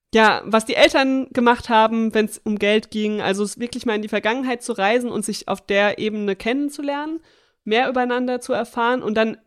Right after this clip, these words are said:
lösen sich oftmals Dinge schon auf, ja, weil man dann sieht, okay, wenn in der Kindheit schon nicht über Geld gesprochen wurde oder das Geld rausgehauen wurde,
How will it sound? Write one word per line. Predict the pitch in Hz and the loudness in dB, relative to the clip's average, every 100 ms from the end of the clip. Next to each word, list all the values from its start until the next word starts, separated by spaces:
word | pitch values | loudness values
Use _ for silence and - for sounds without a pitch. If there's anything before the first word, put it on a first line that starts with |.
| _ | _
lösen | 220 254 339 | 0 2 2
sich | 311 262 | 0 0
oftmals | - - 247 240 | 0 2 0 0
Dinge | - 262 | 0 0
schon | 247 226 - | 0 -2 2
auf, | 220 170 - | 4 4 2
ja, | 185 302 | 0 2
weil | 277 | 2
man | 214 208 | 2 2
dann | 214 226 | 2 0
sieht, | 233 226 | -4 -4
okay, | - - 226 | -4 2 4
wenn | 180 - - _ - | 4 0 -8 _ -2
in | 226 | 0
der | 214 | 2
Kindheit | - 359 240 | 2 2 2
schon | - 196 | 0 -2
nicht | 196 | 0
über | 180 170 | -2 0
Geld | 175 - | 0 -2
gesprochen | 180 - 170 180 | -6 -4 -4 -2
wurde | 175 180 233 339 _ _ _ - | -2 0 0 0 _ _ _ 4
oder | 247 226 | 6 6
das | 196 185 | 4 2
Geld | 190 180 | 0 2
rausgehauen | 170 202 202 185 185 190 | 2 2 0 0 0 2
wurde, | 202 240 311 | 2 2 0